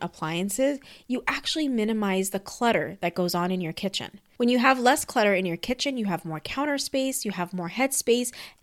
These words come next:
and you have much more likelihood to want to cook in your kitchen. Number two, keep it organized.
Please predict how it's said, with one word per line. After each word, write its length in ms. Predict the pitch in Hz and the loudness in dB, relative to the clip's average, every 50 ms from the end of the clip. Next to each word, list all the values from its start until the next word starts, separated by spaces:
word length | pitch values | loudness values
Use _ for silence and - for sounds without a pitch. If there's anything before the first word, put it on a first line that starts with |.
| _ | _
and 120 | - 214 220 | -4 -2 0
you 80 | 240 | 2
have 180 | 226 247 233 220 | 2 2 2 2
much 400 | 220 220 233 277 302 - - - | 0 2 2 2 2 0 -4 -2
more 240 | 240 240 226 226 214 | 2 2 4 4 4
likelihood 720 | 196 175 165 185 196 - 254 269 262 254 285 302 330 330 - - - - - _ _ | 4 4 2 2 0 0 -2 0 0 2 4 4 2 2 0 -10 -20 -20 -20 _ _
to 120 | - 269 | 2 2
want 400 | 240 208 196 180 196 233 - - | 4 4 4 2 2 2 0 -2
to 100 | - 220 | -4 -4
cook 260 | 196 - - 190 - - | -4 -2 -2 -2 -2 -4
in 60 | 170 | -6
your 140 | 165 160 147 | -6 -6 -6
kitchen. 440 | - - 185 - - - - - - _ _ _ _ _ _ _ _ _ _ _ _ _ _ _ _ - - - | -2 -2 -2 -2 -2 -8 -8 -12 -18 _ _ _ _ _ _ _ _ _ _ _ _ _ _ _ _ -20 -4 0
Number 280 | 254 277 294 302 294 | 2 4 4 4 2
two, 320 | 294 - 185 160 - 202 - _ _ _ - - - | 2 2 0 0 0 -2 -8 _ _ _ -16 -14 -6
keep 180 | - - 285 277 | 0 0 4 4
it 80 | 285 247 | 6 6
organized. 640 | 202 180 170 175 160 165 151 - - - - - | 6 6 4 2 -2 -2 -4 -4 -6 -12 -14 -14